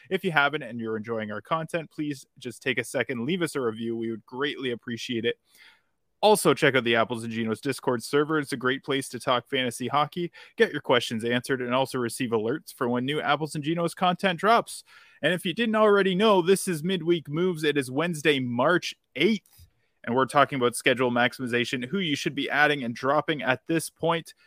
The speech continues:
Um, for a lot of leagues, you're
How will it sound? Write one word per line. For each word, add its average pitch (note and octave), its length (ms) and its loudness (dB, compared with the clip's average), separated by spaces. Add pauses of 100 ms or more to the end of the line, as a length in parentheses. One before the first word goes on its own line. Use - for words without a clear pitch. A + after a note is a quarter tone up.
(240)
Um, B2 360 2 (200)
for D#3 220 4
a C#3 60 6
lot E3+ 300 4
of F3+ 80 4
leagues, E3+ 580 -4
you're B2+ 340 2